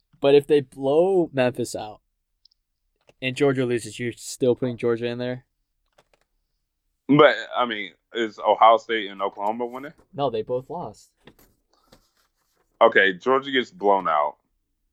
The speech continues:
Speaker 2: Uh, uh, let's say Georgia gets blown out, Ohio State gets blown out, O U gets blown out.
Speaker 1: They all lose by the same
Speaker 2: And
Speaker 1: spread,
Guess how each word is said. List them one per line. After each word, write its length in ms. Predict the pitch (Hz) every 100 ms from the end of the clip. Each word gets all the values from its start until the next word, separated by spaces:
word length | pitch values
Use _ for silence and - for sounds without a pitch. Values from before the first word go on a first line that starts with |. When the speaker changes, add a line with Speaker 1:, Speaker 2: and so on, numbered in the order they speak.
| -
Speaker 2:
Uh, 100 | 98
uh, 440 | - - - 151
let's 240 | 185 226 -
say 160 | 131
Georgia 360 | 104 147 180 180
gets 180 | 165 -
blown 300 | 117 113 104
out, 200 | 98 -
Ohio 280 | 98 117 131
State 220 | - 101
gets 160 | 92 -
blown 240 | 95 90
out, 160 | 87 -
O 180 | 127 123
U 200 | 127 127
gets 280 | 107 85 -
blown 300 | 95 87 78
out. 160 | 76 104
Speaker 1:
They 80 |
all 160 | 147 151
lose 180 | 151 135
by 100 | 127
the 80 | 117
same 200 | 117 104
Speaker 2:
And 80 |
Speaker 1:
spread, 340 | 92 110 110